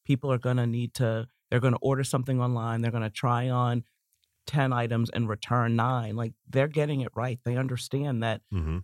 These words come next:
Speaker 1: it, it, if you're not trying it on in a store and you're bringing it home, like, the likelihood that you know that it's gonna fit perfectly is not that high.
Speaker 2: Yeah.
Speaker 1: And so
Speaker 2: Well, th-
Speaker 1: I think fashion is, is difficult.
Speaker 2: Well, I think also, you know, I,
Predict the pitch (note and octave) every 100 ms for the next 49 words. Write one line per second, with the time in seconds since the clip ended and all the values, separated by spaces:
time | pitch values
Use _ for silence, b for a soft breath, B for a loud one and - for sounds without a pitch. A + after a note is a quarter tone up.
0 | - C3 - C#3 _ _ _ _ - -
1 | D3 B2 C#3 C#3+ D#3 - D#3+ C#3 B2+ C#3+
2 | C#3+ A#2+ A2+ E3 E3+ C3+ A#2+ C#3 C3+ B2
3 | - - E3+ E3 B2 - A#2+ B2 C3+ C#3+
4 | C3 A#2+ A2+ - B2 C3 C3 - - B2+
5 | - C3+ A2 - - - - A2 - A#2+
6 | - _ _ _ D3 D#3+ E3+ E3+ C3 D3
7 | A3+ - - - - D#2+ C#2+ - D3+ C3+
8 | - D3+ C#3+ C#3+ D#3+ - G3 - E3 F#3
9 | - D3 B2+ - B2+ - - _ _ D#3+
10 | - - - - _ _ _ _ G3 G3
11 | C#3+ C#3+ A#2 G#2+ B2 G2+ F2 G2+